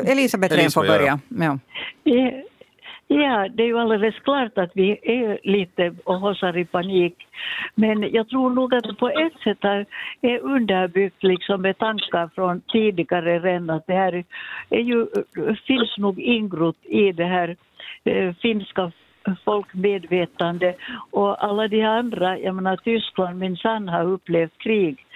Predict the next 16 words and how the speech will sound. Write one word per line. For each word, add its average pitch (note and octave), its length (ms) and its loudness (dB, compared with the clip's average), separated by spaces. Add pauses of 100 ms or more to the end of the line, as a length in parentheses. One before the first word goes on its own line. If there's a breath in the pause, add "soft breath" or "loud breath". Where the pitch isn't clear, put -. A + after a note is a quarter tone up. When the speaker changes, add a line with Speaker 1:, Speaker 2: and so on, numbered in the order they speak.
(360 loud breath)
Speaker 1:
Eh, F#3+ 400 -2
så A3+ 260 2
att, G3+ 60 -4 (360 loud breath)
att G3 200 0
det G#3+ 100 2
blir A#3 220 0
nog, A#3 320 0
eh, G3+ 200 2 (460 loud breath)
att A3 180 0 (100)
liksom G#3+ 520 -2
det A3+ 100 2
här B3+ 340 0
är G#3 100 0
nu A3+ 300 2 (440 loud breath)
den A3+ 240 2
historiska A#3+ 840 0